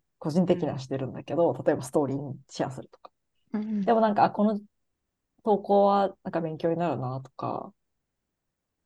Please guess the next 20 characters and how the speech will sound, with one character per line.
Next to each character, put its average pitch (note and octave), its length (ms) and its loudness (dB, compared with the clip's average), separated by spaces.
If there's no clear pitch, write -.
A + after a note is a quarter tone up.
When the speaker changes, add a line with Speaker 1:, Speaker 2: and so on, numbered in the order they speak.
Speaker 1:
な F#3 60 -12
ん - 20 -16
か E3+ 80 -4
そ F#3+ 240 2
う F#3+ 40 4
思 F#3+ 160 2
っ G3 100 -14
た D3 100 -2
も C#3 140 -6
の C#3+ 100 -8
と - 140 -12
か - 340 -4
は C4+ 380 6
シ - 120 -2
ェ - 60 4
ア D3+ 60 -2
す - 120 -14
る - 160 -12
と - 100 -20
か、 D#3 340 -10